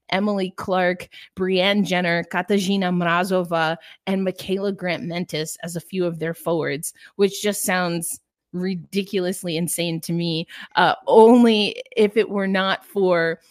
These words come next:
what Montreal has, which is Marie-Philippe Poulin, uh, Anne-Sophie Betty, and Jillian Dempsey <laughs> all on the same squad.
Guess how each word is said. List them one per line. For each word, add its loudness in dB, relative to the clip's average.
what 2
Montreal 0
has, -6
which 0
is 0
Marie-Philippe -2
Poulin, -2
uh, -4
Anne-Sophie 0
Betty, -4
and 4
Jillian -2
Dempsey -2
<laughs> -10
all -2
on -4
the -4
same -8
squad. -8